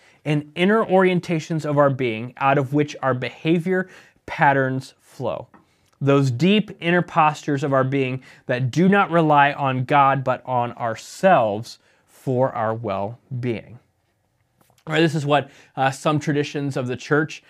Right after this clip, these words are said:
uh, may call idols of our heart. Right? And so in the stage, God begins to do this, uh, this burning away of this need to rely on anything else for our happiness and our joy and our well-being other than God. These things may not be sinful things, right? It could be things like our family,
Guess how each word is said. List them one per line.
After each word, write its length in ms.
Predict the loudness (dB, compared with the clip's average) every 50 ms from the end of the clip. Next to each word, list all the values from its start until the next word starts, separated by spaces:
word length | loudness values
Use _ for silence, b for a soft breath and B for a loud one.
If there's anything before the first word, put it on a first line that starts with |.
| b b b
uh, 240 | -4 -2 -2 -2 -2
may 240 | -2 -4 -4 -4
call 400 | -6 -8 -4 -2 0 0 0 -2 -4
idols 640 | -2 0 0 0 0 0 0 0 0 -2 -4 -10
of 220 | -8 -6 -4 -4 -2
our 120 | -4 -4
heart. 420 | -6 -4 -2 -2 -2 -2 -4 -8 _ _ _ _ _ _ _ _ b b b b b b b
Right? 140 | 0 2 2
And 80 | 2 2
so 140 | 0 0
in 140 | 0 0 -2
the 80 | -2 -2
stage, 340 | -4 -2 -2 -2 0 0 2
God 200 | 2 2 2 2
begins 360 | 0 0 -2 -2 -4 -4 -6
to 80 | -6
do 160 | -2 0 0 0
this, 180 | 0 -2 -4
uh, 320 | -4 -4 -4 -4 -6 -8 -8
this 240 | -6 -6 -6 -4 -4
burning 600 | -4 -4 0 0 2 2 2 0 -2 -2 -2 -2
away 400 | -2 0 2 2 4 4 2 0
of 100 | 0 -2
this 240 | -4 -6 -6 -6 -2
need 220 | 0 0 0 0
to 100 | 0 0
rely 340 | 0 2 2 4 2 2 2
on 160 | 2 -4 -8 -8
anything 480 | -6 -2 -2 -2 0 0 -2 -4 -4 -2
else 260 | 0 0 0 0 -2
for 220 | -4 -2 -2 -2
our 200 | -2 0 -2 -4
happiness 640 | -2 0 2 2 2 2 0 -4 -4 -4 -8 -10 _ b b b b b b b
and 80 | -8 -6
our 120 | -6 -6
joy 420 | -6 -2 0 2 4 4 4 2
and 140 | 0 -2 -4
our 100 | -4 -2
well-being 580 | 0 0 0 0 0 0 -2 -2 -4 -4 -6 -6
other 180 | -8 -8 -8
than 220 | -8 -10 -12 -12 -10
God. 320 | -8 -8 -8 -8 -12 -16 _ _ _ b b b b b b b b b
These 220 | b 2 2 4 4
things 240 | 2 2 2 2
may 140 | 2 2 4
not 180 | 4 4 4 4
be 140 | 2 0 0
sinful 540 | -2 0 0 2 2 2 0 0 -2 -2
things, 420 | -2 -2 -4 -2 -2 -2 -4 0 0
right? 160 | 0 2 2
It 140 | 0 -2 -2
could 180 | -2 -2 0
be 100 | 0 -2
things 320 | -2 -4 -4 -4 -4 -2 -2
like 140 | -4 -4 -4
our 100 | -8 -10
family, 640 | -10 -10 -10 -10 -8 -8 -8 -8 -8 -8 -10